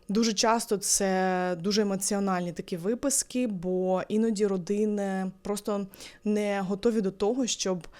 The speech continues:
е, їх дідусь, наприклад, ішов до такого будинку, вони с-, все ще хочуть його взяти додому, але вони насправді не можуть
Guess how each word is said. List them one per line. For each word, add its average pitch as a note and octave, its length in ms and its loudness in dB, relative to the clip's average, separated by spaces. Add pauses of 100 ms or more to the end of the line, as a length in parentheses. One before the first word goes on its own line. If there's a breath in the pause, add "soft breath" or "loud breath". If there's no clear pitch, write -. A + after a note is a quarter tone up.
(340 loud breath)
е, F3+ 120 -2
їх G3 220 2
дідусь, F#3+ 420 0
наприклад, F#3 460 -2
ішов G3 460 0
до F3+ 360 0
такого F3+ 320 -4
будинку, A#3+ 640 4
вони G3 220 0
с-, - 320 -4 (120)
все - 240 0
ще F#3+ 180 2
хочуть G3 520 0 (320 loud breath)
його G3+ 180 2
взяти G3 260 2
додому, A#3 640 4
але F#3 180 0
вони G3 200 0
насправді F#3 380 -2
не F#3 100 0
можуть G#3+ 540 4